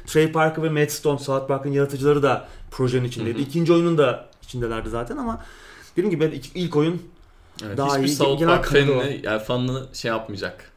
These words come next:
Speaker 2: üzmeyecek
Speaker 1: Üzmeyecek.
Speaker 2: bir oyun gibiydi.
Speaker 1: Evet, aynen öyle. Switch sahipleri de bence bayağı mutlu olmuşlardır.
Speaker 2: Hı hı.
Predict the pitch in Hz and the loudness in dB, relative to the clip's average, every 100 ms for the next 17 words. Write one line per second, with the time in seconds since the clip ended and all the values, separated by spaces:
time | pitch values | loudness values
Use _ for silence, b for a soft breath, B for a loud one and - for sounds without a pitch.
0 | - 123 110 107 101 165 160 135 123 127 | -12 -8 -6 0 4 4 4 6 6 6
1 | 123 113 110 101 - - - 135 120 123 | 4 2 0 -2 -4 -6 2 2 2 -4
2 | - 127 127 127 143 160 - - 156 - | -8 -6 -2 -2 -2 -4 -6 -6 -4 -2
3 | 139 127 135 151 147 139 147 139 139 151 | -2 0 2 2 2 2 2 2 2 0
4 | 135 156 143 139 147 131 110 - 110 107 | 0 0 2 0 0 0 -2 -6 -6 -6